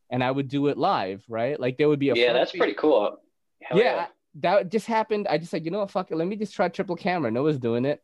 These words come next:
Speaker 1: You know what I mean? So, like, I just tried it. And I do feel, along with the podcast, that connected me with people more. Like, they started to, like, really get to know me a little bit more personally, and they would, like,
Speaker 2: Yep.
Speaker 1: start sending me all these crazy knives.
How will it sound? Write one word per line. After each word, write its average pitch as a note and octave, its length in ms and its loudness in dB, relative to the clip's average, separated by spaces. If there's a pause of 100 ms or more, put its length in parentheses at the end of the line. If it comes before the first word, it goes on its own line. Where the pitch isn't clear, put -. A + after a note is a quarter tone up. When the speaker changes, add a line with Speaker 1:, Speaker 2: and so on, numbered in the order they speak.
Speaker 1:
You B2+ 80 -2
know C3+ 80 2
what C#3 80 2
I C#3 40 2
mean? D3+ 160 0
So, - 120 0
like, B2+ 220 2
I C3+ 80 2
just D#3 180 -4
tried C3+ 260 2
it. B2+ 160 -4 (440)
And D3 160 2
I D3 160 2
do F3+ 300 -4
feel, F#3+ 680 -2 (1500)
along E3+ 320 2
with E3+ 100 -4
the C#3+ 80 -4
podcast, D#3 640 -2
that D3+ 200 -2
connected D3 520 -2
me C3+ 160 0
with B2+ 200 -2
people C3+ 360 -4
more. A2 580 -2 (160)
Like, B2 180 0
they C#3 80 2
started D3+ 340 0
to, D3+ 100 -4
like, B2+ 240 0
really C#3+ 340 0
get B2+ 280 -2
to - 80 -4
know B2+ 220 0
me C#3 420 -2
a A#2 60 -2
little B2+ 200 0
bit B2 140 -4
more B2 160 -4
personally, D#3+ 680 -4
and B2 140 -2
they D3+ 80 0
would, C3+ 180 -2
like, G#2 300 0 (100)
Speaker 2:
Yep. D#3 260 -2 (240)
Speaker 1:
start C#3 220 0
sending D#3 380 -4
me D#3 140 0
all C#3 200 -2
these C3 240 -6
crazy B2+ 540 -4
knives. A2+ 560 -6